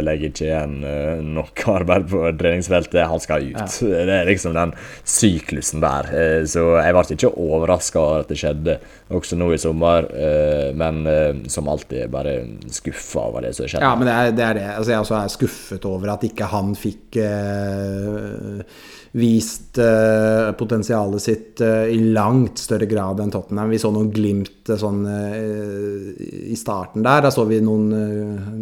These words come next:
Speaker 2: noen glimt av hva som bor i han, men, men etter hvert så ble det jo ingenting, og det ble utlån og, og det ene og det andre. Så, så det er veldig, det er veldig synd, fordi potensi-, altså, eh, han har jo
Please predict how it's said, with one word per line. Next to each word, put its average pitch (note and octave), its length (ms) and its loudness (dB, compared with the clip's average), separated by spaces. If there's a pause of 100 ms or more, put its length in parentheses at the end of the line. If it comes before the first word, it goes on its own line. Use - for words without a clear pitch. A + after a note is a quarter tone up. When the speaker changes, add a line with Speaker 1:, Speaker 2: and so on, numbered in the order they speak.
Speaker 2:
noen A2+ 520 -4
glimt B2 480 4
av B2 140 4
hva G#2+ 140 4
som A#2+ 180 4
bor A2+ 280 2
i A2 120 4
han, A#2 220 4
men, A2 200 2
men A2 180 0
etter G#2 180 -4
hvert G2+ 260 -8
så - 160 -4
ble G#2+ 160 0
det F#2 40 -4
jo G#2 80 0
ingenting, G2+ 460 -2
og G2+ 80 -4
det G2+ 100 0
ble G2 140 -2 (120)
utlån F#2+ 340 -4
og, F#2+ 200 -4 (680)
og A#2+ 80 -2
det B2+ 120 6
ene G#2+ 200 4
og G#2+ 80 4
det A2+ 80 4
andre. G#2 400 2
Så, A#2 320 4
så B2+ 80 0
det B2+ 80 4
er A#2 160 2
veldig, A2 340 2 (520)
det G#2+ 80 0
er A2 80 2
veldig A2 160 2
synd, F3+ 300 6
fordi D3+ 240 6 (760)
potensi-, C3 420 2
altså, B2 200 2 (180)
eh, C3+ 800 -4 (480)
han A#2 160 0 (480)
har G#2+ 400 2
jo C3 160 8